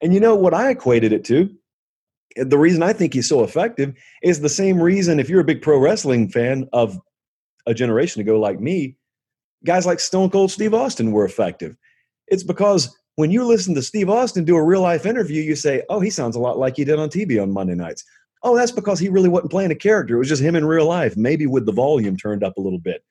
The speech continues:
Dwayne Johnson, The Rock, kind of the same way. So, you know, movie stars, ironically, The Rock became one, but actors, movie stars,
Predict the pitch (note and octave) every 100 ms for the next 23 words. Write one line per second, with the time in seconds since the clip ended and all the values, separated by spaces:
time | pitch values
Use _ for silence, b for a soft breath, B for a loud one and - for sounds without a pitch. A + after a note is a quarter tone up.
0 | _ _ A#2 C#3+ D#3 C#3 D3 E3+ - D#3+
1 | G#2+ G#2+ C3 E3 _ _ _ _ - B3+
2 | C4 E3 - C#3+ G#2+ F#2 A2 B2+ _ _
3 | - F3 D3 - _ _ D#3+ D3 B2+ F#3+
4 | A#3+ - A2 G#2+ D#3+ - - - A2 A#2+
5 | A#2+ A#2 A2+ G2+ G#2 G#2+ A2+ G2 F#2+ -
6 | F#3 G#2+ F#2+ G#2 b b C3 C#3+ - D#3+
7 | C4 - D#3 - D3+ G3 G#3 - C3